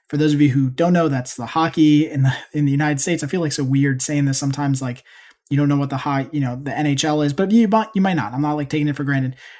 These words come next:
or assuming anything. So it's the N H L, National Hockey League, and it's the finals. And the Pittsburgh Penguins are in the finals, which happens to be my adopted team because I didn't have a hockey team. And so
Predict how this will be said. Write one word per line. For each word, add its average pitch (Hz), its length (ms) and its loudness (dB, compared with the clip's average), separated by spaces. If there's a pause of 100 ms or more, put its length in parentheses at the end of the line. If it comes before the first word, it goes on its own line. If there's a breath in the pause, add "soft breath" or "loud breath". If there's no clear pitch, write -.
(120 loud breath)
or 143 140 -4
assuming 160 320 2
anything. 127 300 -4
So 165 140 2
it's 156 160 0
the 151 280 0
N 175 80 0
H 190 180 2
L, 151 140 0
National 156 340 0
Hockey 143 280 -4
League, 139 240 -2
and 139 80 0
it's 131 160 -4
the 139 180 -2
finals. 135 540 -4
And 156 400 -2
the 160 80 -6
Pittsburgh 180 400 0
Penguins 156 420 -2
are 143 300 -2 (100)
in 165 120 0
the 160 60 -2
finals, 143 460 0 (380 loud breath)
which 156 260 2
happens 180 400 4
to 175 80 2
be 156 220 4
my 151 220 2
adopted 151 420 0
team 151 220 0
because 156 200 0
I 135 80 0
didn't 147 160 0
have 147 300 0
a 139 60 -2
hockey 135 360 -2
team. 175 300 0
And 143 120 0
so 135 300 -2